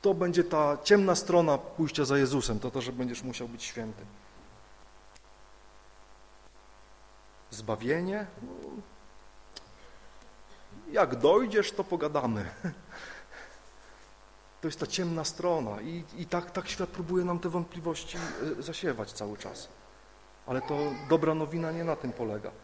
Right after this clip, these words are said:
Dobra nowina w Jezusie polega na tym, że On właśnie odwrotnie mówi, zobacz,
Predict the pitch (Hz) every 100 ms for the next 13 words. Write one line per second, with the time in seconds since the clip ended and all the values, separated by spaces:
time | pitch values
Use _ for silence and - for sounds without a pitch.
0 | - - - - - 131 139 139 135 160
1 | 147 127 131 143 139 147 135 131 131 135
2 | 120 - 139 156 - - - 113 131 139
3 | 143 135 - 139 151 180 - 117 107 123
4 | 135 131 160 156 117 -